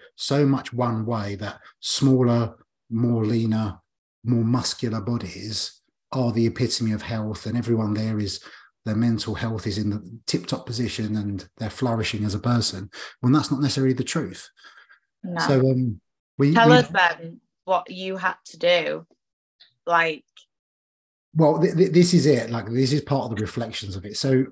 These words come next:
Speaker 1: I noticed that I didn't really think about it. Kind of, we just popped the date in the diary. It was, I was gonna go in on a Friday. We both had time free to do it then. I was just gonna go in,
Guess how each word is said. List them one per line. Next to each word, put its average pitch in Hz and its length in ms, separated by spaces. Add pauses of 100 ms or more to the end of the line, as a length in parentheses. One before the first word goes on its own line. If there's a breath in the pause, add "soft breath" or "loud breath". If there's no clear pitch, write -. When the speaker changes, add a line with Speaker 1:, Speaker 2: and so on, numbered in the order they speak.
Speaker 1:
I 156 120
noticed 175 500
that 151 80
I 147 40
didn't 165 220
really 123 200
think 135 240
about 101 340
it. 95 200
Kind 117 160
of, 101 60
we 104 60
just 107 200
popped - 200
the 117 60
date 110 220
in 95 60
the 101 60
diary. 104 380
It 104 80
was, 104 120
I 107 60
was 95 100
gonna 113 180
go 123 160
in 110 100
on 104 120
a 95 40
Friday. 117 540 (540 loud breath)
We 120 80
both 113 220
had 107 120
time 104 260
free 107 200
to - 120
do 107 100
it 107 120
then. 117 500
I - 80
was 101 80
just 104 100
gonna 107 160
go 113 200
in, 107 420